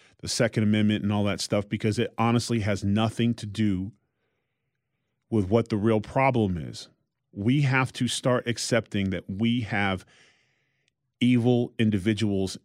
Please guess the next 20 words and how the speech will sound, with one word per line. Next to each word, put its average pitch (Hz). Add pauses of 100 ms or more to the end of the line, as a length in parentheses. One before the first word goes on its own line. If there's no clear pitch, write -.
(120)
in 101
this 98
country, - (600)
in 101
every 113
neighborhood. 85 (960)
There 107
is 110
someone 95 (280)
who's, 95 (720)
whether 104
it's 98
a 95
mental 131
illness 127 (400)
or 107
they're 107
just 104
born 113
bad, 98